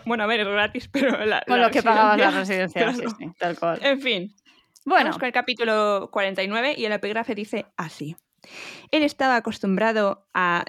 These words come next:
Speaker 1: eh, dar o regalar su, o, o, o, o, sí, an-, a, eh,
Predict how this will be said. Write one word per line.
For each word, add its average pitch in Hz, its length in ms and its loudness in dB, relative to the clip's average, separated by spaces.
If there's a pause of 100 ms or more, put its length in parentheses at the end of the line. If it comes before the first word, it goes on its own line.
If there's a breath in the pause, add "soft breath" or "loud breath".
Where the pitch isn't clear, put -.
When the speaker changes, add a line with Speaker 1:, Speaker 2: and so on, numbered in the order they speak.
Speaker 1:
eh, 170 540 -2 (160)
dar 190 480 0
o 175 100 -2
regalar 196 440 0
su, - 240 -4
o, - 40 -2 (120)
o, - 60 2 (100)
o, 175 280 2 (100)
o, 175 180 0
sí, 220 240 -2
an-, 185 220 0
a, 196 80 2
eh, 185 200 -2